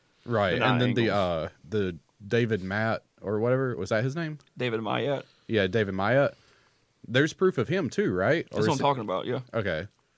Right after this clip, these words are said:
Speaker 2: Yeah, he's a real person.
Speaker 1: Yeah, he's a real person too. It's just the Anton Long
Speaker 2: They
Speaker 1: that's
Speaker 2: think
Speaker 1: the
Speaker 2: he's Anton Long.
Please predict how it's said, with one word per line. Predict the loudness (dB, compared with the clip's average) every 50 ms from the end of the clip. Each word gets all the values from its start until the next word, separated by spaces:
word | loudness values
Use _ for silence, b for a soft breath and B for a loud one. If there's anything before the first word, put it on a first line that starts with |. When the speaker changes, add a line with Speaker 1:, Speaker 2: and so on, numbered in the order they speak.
| _ _ _ _ -4
Speaker 2:
Yeah, | 0 0
he's | 0 2 0
a | 0
real | 2 2 2
person. | 2 0 -2 -2 -4 -4 2
Speaker 1:
Yeah, | 2 4
he's | 6 6 4 4
a | 4
real | 4 4 2
person | 2 2 0 0 -2 -2
too. | 0 0 0
It's | 0 0
just | -2 -4 -2
the | -4 -4 -2
Anton | -2 -4 -2 -2 -2 -2 -2 0
Long | 0 0 0 0 -2 -2 -2
Speaker 2:
They | -2
Speaker 1:
that's | 0 2
Speaker 2:
think | 2 0 0
Speaker 1:
the | 0 0
Speaker 2:
he's | 0 0 0 0
Anton | 0 -2 -2 -4 -8 -8
Long. | -6 -8 -8 -8 -12